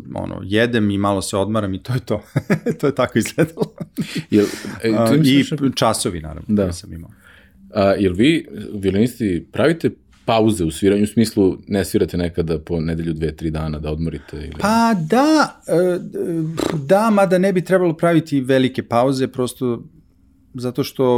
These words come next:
Speaker 1: posle moraš da se vraćaš u formu i zato sam ja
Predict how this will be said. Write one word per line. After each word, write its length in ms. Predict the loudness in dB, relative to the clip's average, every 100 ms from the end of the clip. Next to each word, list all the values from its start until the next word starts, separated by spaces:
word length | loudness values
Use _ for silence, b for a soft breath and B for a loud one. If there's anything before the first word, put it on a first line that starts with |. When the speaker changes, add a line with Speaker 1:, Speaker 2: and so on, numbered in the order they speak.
| 0
Speaker 1:
posle 340 | -2 -2 0 0
moraš 200 | 0 -2
da 100 | -4
se 160 | -4
vraćaš 560 | 2 2 0 -6 -12 -16 b b b b b -12
u 100 | -6
formu 360 | 0 2 2
i 40 | 0
zato 380 | 0 0 -4
sam 260 | -2 -2 0
ja 340 | 2 4 2